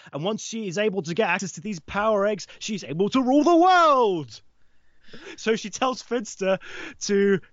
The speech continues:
make a monster to capture a bratty child. Fierce, mean,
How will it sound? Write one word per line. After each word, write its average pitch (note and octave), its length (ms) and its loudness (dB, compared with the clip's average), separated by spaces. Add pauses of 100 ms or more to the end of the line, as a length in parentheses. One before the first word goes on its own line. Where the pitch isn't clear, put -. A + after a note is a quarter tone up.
(120)
make G3 320 -2
a F#3+ 80 2
monster F#3+ 600 2 (120)
to E3 100 -2
capture G3 680 0
a C#3+ 140 -4
bratty A3 560 -2
child. E3 680 -2 (340)
Fierce, G#3 580 -4 (220)
mean, F3+ 560 -2